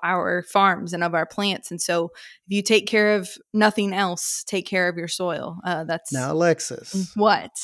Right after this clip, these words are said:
Speaker 2: Soils are, or dirt is the lifeless substrate beneath our feet, and we're gonna treat it as such, are we not? Is that the case? Is it just a, a bag of minerals that's lifeless <laughs> under our feet? But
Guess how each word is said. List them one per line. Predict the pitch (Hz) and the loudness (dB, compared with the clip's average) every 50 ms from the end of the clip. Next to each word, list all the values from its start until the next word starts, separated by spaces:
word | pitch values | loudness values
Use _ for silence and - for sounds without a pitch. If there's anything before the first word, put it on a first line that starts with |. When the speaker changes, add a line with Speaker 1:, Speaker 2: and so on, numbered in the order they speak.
| - - - | -12 -12 -12
Speaker 2:
Soils | 143 - - - - 185 185 196 202 202 190 190 196 180 175 | -12 -10 -8 0 2 4 6 8 8 8 6 6 4 2 0
are, | 180 - - 160 151 147 147 139 135 135 139 143 156 - | -4 -2 0 2 2 4 4 2 2 0 -2 -6 -10 -4
or | - 170 156 143 | 0 2 2 2
dirt | 131 123 175 175 165 160 151 - - | 2 4 6 8 8 8 8 6 2
is | 156 147 139 | 0 -2 0
the | 131 139 | 0 0
lifeless | 135 131 131 131 135 135 143 - - 156 156 151 - | 0 0 2 2 2 0 0 0 0 0 0 0 -2
substrate | - - 165 156 156 147 - - - 170 160 156 156 | -4 0 0 0 0 -2 -4 2 4 6 6 6 6
beneath | 160 160 147 151 156 160 156 175 | 4 4 6 6 4 4 4 4
our | 165 175 180 | 4 4 2
feet, | 175 - - 220 208 170 139 127 - | 2 0 0 0 2 2 -2 -4 -4
and | 139 139 139 | -4 -2 0
we're | 147 143 | 0 2
gonna | 147 151 156 | 2 2 2
treat | 147 - - - 208 214 185 | 0 -2 -2 0 0 2 2
it | 160 127 | 2 2
as | 123 120 117 | 2 0 0
such, | - - 135 127 123 120 - | -2 -4 -4 -4 -4 -4 -4
are | 127 123 131 | -4 -2 -2
we | 131 139 135 135 | -2 -2 -2 0
not? | 131 127 127 127 131 147 151 139 - - - - - - | -2 0 0 0 0 0 -2 -4 -10 -16 -18 -18 -6 2
Is | - 165 160 147 135 | 4 4 4 6 8
that | 156 160 165 165 - | 8 6 6 6 2
the | 180 156 | 0 0
case? | 147 - 160 151 156 175 180 - - | 2 4 4 6 6 6 4 4 2
Is | 165 151 143 | 2 4 4
it | 156 160 151 147 | 2 -2 0 0
just | 156 160 151 - | -2 -2 0 0
a, | 156 139 131 - - - - - | 0 -2 -2 -4 -10 -20 -16 -8
a | - 151 151 135 | -4 -4 -2 2
bag | 135 151 156 156 160 156 | 4 4 6 6 6 4
of | 156 139 139 | 2 2 2
minerals | 139 147 151 151 156 165 175 180 175 151 | 2 2 2 4 4 4 4 2 2 0
that's | 143 139 123 - - | 0 -4 -4 -4 -2
lifeless | 147 139 143 143 143 - 160 143 - - | 0 2 2 0 0 -2 -4 -4 -4 -6
<laughs> | - | -4
under | - 180 175 165 165 160 | -4 -2 0 2 2 4
our | 156 156 151 | 2 2 0
feet? | - - 170 185 196 190 - | 0 0 2 2 2 0 -2
But | 175 160 143 | -2 -2 -2